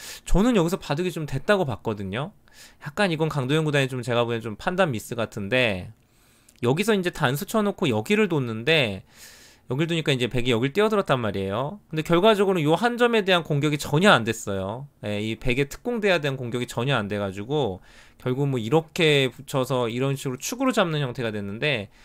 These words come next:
이 정도로는 흙이 안 돼요. 예, 이 정도로는 안 되고, 제가 보기에는 이, 지금 이 장면에서 여기서요, 최정 구단이 여기 지킨 걸로는 일단은 뭐 이 언저리 두고요.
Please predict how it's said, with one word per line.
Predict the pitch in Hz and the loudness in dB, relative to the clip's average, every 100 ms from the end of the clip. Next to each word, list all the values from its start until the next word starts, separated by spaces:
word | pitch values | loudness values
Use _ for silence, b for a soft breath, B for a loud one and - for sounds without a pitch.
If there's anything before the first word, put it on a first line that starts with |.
| b b b | b b b
이 | 147 175 | -4 0
정도로는 | 294 277 262 233 226 | 0 2 2 0 -2
흙이 | 240 220 | -2 -2
안 | 95 110 | -2 -4
돼요. | 113 117 95 87 87 98 - | -2 -2 -2 -6 -10 -12 -6
예, | 98 98 95 95 117 | -4 -2 -4 -6 -6
이 | 131 | -2
정도로는 | 185 190 208 156 | 0 2 4 4
안 | 101 101 | 4 2
되고, | 127 139 170 120 92 B B B B B - | 0 0 -2 -2 -4 B B B B B -12
제가 | - 170 190 | -4 0 2
보기에는 | 196 190 185 170 170 196 175 120 113 | 0 0 2 2 2 2 2 0 -4
이, | 120 127 | -8 -10
지금 | - 170 | -6 -4
이 | 110 120 | -2 2
장면에서 | 202 226 226 170 131 110 107 120 120 104 98 101 - _ _ _ _ _ _ _ _ _ _ | 2 4 2 0 0 0 0 0 0 -4 -10 -14 -20 _ _ _ _ _ _ _ _ _ _
여기서요, | 113 113 151 165 127 98 117 117 101 | -6 -2 0 0 0 2 0 0 -4
최정 | 196 220 208 | -6 -4 -2
구단이 | 185 160 143 | -2 0 0
여기 | 104 117 | 0 -2
지킨 | 143 - - 196 | -6 -8 -6 -2
걸로는 | 185 131 113 151 151 | 0 2 0 -2 -4
일단은 | 175 254 247 202 | -2 0 0 0
뭐 | 117 | -2
이 | 117 | 0
언저리 | 175 226 226 190 | 0 0 -4 -4
두고요. | - 107 135 113 98 131 127 | -10 -8 -2 0 0 -2 -4